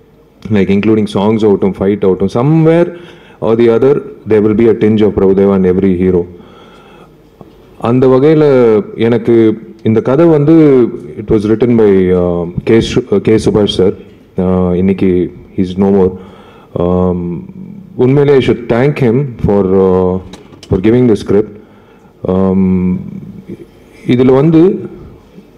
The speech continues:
ஒரு மிகப்பெரிய ஒரு விஷயம் என்னன்னா, ரெண்டு கதாநாயகர்கள், அதாவது நானும் கார்த்தியும், ஆ, இந்த படத்துல சேர்ந்து நடிக்கிறோம் ஃபர்ஸ்ட் டைம். ரெண்டு ஹீரோஸ்க்கு வந்து ஈக்குவல் இம்பார்ட்டன்ஸ்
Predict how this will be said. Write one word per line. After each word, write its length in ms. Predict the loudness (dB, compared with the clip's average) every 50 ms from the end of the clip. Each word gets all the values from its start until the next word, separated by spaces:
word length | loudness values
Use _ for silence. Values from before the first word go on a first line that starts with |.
| -20 _ -20 -20 -20 -20 -20 -20 -20 -20 -20 -20 -20 -20 -20 -20 -20 -20 -20 -20 -20 -20 -10 -4
ஒரு 200 | 0 2 2 2
மிகப்பெரிய 680 | 2 2 2 2 2 2 2 2 2 4 4 6 6 6
ஒரு 440 | 6 4 4 4 4 4 4 4 2 2
விஷயம் 380 | 0 0 2 2 2 2 2
என்னன்னா, 280 | 2 2 2 2 2 2
ரெண்டு 460 | 0 2 2 2 4 4 4 2 2
கதாநாயகர்கள், 880 | 2 2 2 4 4 2 2 2 4 4 4 4 4 2 2 0 -2 -4 -10 -18 -20 -20 -20 -14 -8 -2
அதாவது 280 | 2 2 4 4 4
நானும் 380 | 4 2 2 2 2 2 0 0
கார்த்தியும், 800 | 0 0 0 0 0 2 2 4 4 4 4 4 2 0 -2 -4 -4 -2
ஆ, 280 | 0 0 2 2 2 2 2 2 0 0 -2 -2 -4 -6 -6 -8 -10 -12 -20 -20 _ -6
இந்த 200 | -2 -2 0 0
படத்துல 520 | 0 0 0 0 0 2 2 2 4 2 2
சேர்ந்து 340 | 0 0 0 0 2 2 2
நடிக்கிறோம் 460 | 2 2 0 0 0 0 0 0 0
ஃபர்ஸ்ட் 320 | 0 0 0 -2 -2 -4
டைம். 180 | -4 -4 -4 -6 -8 -14 -20 -20 -20 -20 -20 -12 -6
ரெண்டு 340 | -2 2 2 4 4 4 4
ஹீரோஸ்க்கு 600 | 4 4 4 4 4 4 4 4 2 0 0 2
வந்து 580 | 2 2 2 2 4 4 4 4 4 2 0 -4 -6 -2
ஈக்குவல் 480 | 0 0 0 0 0 0 2 2 2 2
இம்பார்ட்டன்ஸ் 840 | 2 0 0 0 0 2 2 2 0 0 -2 -2 -2 -4 -6 -6